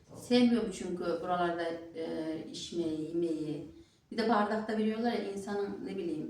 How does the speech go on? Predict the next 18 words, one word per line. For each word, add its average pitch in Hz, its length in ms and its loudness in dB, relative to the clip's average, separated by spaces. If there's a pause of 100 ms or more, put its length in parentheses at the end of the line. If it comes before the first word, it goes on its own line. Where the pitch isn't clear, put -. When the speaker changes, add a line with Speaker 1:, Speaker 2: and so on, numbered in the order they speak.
Speaker 2:
ben 170 120 -6
ya. 156 280 -6 (640)
Speaker 1:
Ne - 80 -20
bileyim. - 440 -20 (880)
Ben 143 140 -6
bazen 143 380 -6
içiyorum. 131 400 -12 (280)
Speaker 2:
Annem 214 380 4
diyor 240 260 4
ki, 180 340 -2
"Neyle 208 380 2 (160)
verecekler 175 520 -2
ya?" 160 120 4
diyor, 160 240 -2
"Tasıyla 202 320 0
mı 170 140 0
verecekler?" 156 560 -6
diyor. 147 540 -8